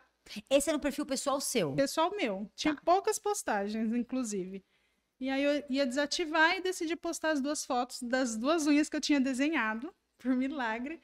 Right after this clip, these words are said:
Speaker 2: que era do Minions e a unha de tigre. <laughs>
Speaker 1: Não, ela contou pra mim aqui, eu não acreditei. Ela foi fazer a unha de uma amiga, né?
Speaker 2: Isso.
Speaker 1: E a amiga falou, "Faz um Minion."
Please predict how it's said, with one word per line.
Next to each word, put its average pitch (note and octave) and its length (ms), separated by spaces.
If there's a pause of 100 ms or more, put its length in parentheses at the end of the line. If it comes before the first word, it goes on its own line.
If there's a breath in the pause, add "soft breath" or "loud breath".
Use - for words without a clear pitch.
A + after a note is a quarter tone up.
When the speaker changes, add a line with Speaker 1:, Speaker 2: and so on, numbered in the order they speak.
(400 soft breath)
Speaker 2:
que B3 260
era A3+ 300
do A3 140
Minions B3 640
e A#3 160
a A#3 240
unha A3+ 260
de A#3+ 140
tigre. G#3+ 540 (140)
<laughs> - 460
Speaker 1:
Não, D4+ 140
ela A#3+ 200
contou C#4 280
pra A#3+ 140
mim A3 160
aqui, G3+ 140
eu - 20
não A#3 80
acreditei. A3+ 540
Ela G3 160
foi B3 100
fazer B3+ 200
a A#3 60
unha A3+ 220
de G3 80
uma A3 120
amiga, A#3+ 340
né? A3+ 160
Speaker 2:
Isso. G#3+ 500 (180)
Speaker 1:
E C4+ 100
a C#4 40
amiga C#4+ 220
falou, C#4 220
"Faz D4+ 240
um E4+ 80
Minion." C#4 500